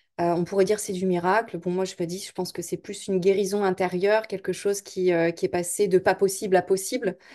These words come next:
Et donc, euh, ça m'a donné, euh, voilà, la possibilité, en tout cas, d'utiliser mes ressources à bon escient. Et, euh, et vu que j'ai de la ressource créative, du coup, elle s'est traduite, euh,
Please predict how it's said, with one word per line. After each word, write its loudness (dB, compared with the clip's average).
Et 2
donc, 0
euh, 4
ça -4
m'a 0
donné, 2
euh, -2
voilà, -2
la 0
possibilité, -4
en 0
tout -8
cas, 2
d'utiliser -4
mes 4
ressources 2
à 0
bon 2
escient. -4
Et, 0
euh, 0
et -2
vu -8
que -8
j'ai 0
de 2
la 2
ressource -4
créative, -6
du -8
coup, -4
elle 0
s'est -10
traduite, -4
euh, -6